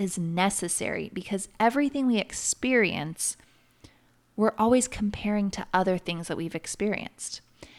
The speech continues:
And the good things that happen are good because in comparison to the bad, they're more pleasurable or more desirable. They feel better. But if you felt good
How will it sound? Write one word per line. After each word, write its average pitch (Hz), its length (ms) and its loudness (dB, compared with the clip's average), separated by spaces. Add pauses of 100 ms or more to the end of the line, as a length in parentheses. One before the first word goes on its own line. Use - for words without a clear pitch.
(260)
And 226 340 4
the 208 120 4
good 214 460 4
things 285 260 2
that - 240 0
happen 165 400 -2
are 180 300 0
good 233 580 6 (220)
because 220 360 0 (160)
in 247 200 4
comparison 233 800 2
to 214 120 -2
the 170 140 2
bad, 202 720 8 (320)
they're 208 140 8
more 220 240 8
pleasurable 202 720 4
or 185 120 2
more 185 200 4
desirable. 170 800 0
They 202 140 4
feel 190 340 2
better. - 400 -2 (400)
But - 160 2
if 240 160 4
you 262 80 6
felt 226 480 2
good 196 540 2